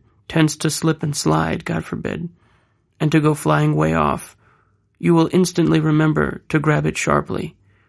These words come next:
the way one grabs a horse by the halter and steers it back to the straight path. And all with purity and simplicity,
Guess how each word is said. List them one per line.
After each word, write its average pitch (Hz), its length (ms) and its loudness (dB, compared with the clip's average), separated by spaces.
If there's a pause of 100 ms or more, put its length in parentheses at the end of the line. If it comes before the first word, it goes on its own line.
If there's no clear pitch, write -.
(120)
the 156 100 2
way 160 140 6
one 151 240 2
grabs 147 300 -2
a 156 40 -4
horse 143 420 0
by - 200 -2
the 151 100 -4
halter 147 540 -4 (400)
and 151 140 2
steers 160 360 2
it - 120 -8
back 143 220 0
to - 100 -8
the 156 100 -4
straight - 320 -4
path. - 460 -6 (2500)
And 165 160 4
all 196 220 6
with 180 200 0
purity 170 380 2
and 156 160 2
simplicity, - 720 -4